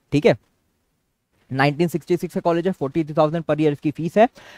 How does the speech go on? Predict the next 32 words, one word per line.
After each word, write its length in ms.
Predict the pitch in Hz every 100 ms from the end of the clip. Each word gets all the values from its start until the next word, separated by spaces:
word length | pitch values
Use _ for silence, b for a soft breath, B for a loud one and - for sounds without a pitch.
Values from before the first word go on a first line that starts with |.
| -
चौधरी 320 | - 156 175 214
चरण 260 | 185 202
सिंह 160 | 208 185
यूनिवर्सिटी 440 | 175 165 170 190
से 120 | 185
इसका 200 | 170 -
एफिलिएशन 520 | 147 127 117 113 98 104
है, 80 | 110 -
ठीक 140 | 135
है। 80 | 226 _ _ _ _ _ _ _ _ _ _ _ -
ये 120 | 143
है 120 | 165
कॉलेज 280 | 170 160 170
की 80 | 165
कुछ 200 | 175 165
इमेजेस, 380 | 151 151 220 - _ _ _ _ _ -
ठीक 140 | 147
है, 100 | 160 b b b -
देखो 220 | 123 104 -
थोड़ा 140 | 135 156
सा 60 | 160
पुराना 360 | 151 143 151
एलटी 260 | 165 143 165
मिलेगा 320 | 156 160 143
आपको, 260 | 139 180 202 -
थोड़ी 180 | 139 147
सी 100 | 143
फैसिलिटीज 480 | 131 143 135 165 160
कम 160 | 165 165
मिल 180 | 170
सकती 340 | 156 151 - 156
हैं, 160 | 160